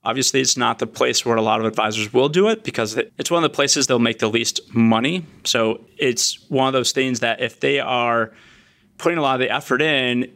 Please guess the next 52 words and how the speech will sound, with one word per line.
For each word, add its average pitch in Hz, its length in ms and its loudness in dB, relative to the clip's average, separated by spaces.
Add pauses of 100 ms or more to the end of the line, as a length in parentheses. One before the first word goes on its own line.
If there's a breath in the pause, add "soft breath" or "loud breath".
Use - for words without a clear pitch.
and 117 320 -2
they're 120 60 2
not 120 160 0
gonna 123 160 -2
get 117 100 0
a 117 40 -2
lot 110 200 2
of, - 160 -6
out 135 180 2
of 117 120 2
it, - 400 -4
that - 300 -2
it's - 160 0
probably 117 260 0
not, 110 240 0
like, 104 140 -6
a 110 40 -6
big 107 360 -4
focus 107 320 -4
for - 120 -6
a 107 60 -2
lot 107 180 -2
of 110 60 -8
financial 113 380 -4
advisors. - 520 0 (560)
So 147 380 2 (840)
I 147 120 0
would 156 200 2
say 143 320 2
that 120 500 0
it's - 200 -2
great 139 540 0
to 139 140 0
get 135 460 -2
the 135 100 4
fee 135 300 0
f-, - 280 -12
for 135 120 -2
service 123 360 2
based 127 360 -2
on 120 180 -2
hourly 120 320 2
rates, 151 680 0 (640)
but 151 280 0
it 156 180 2
usually 214 440 2
works 156 440 2
more 135 300 4
for 127 120 -2
people 127 420 0
that 120 420 0
are 113 500 2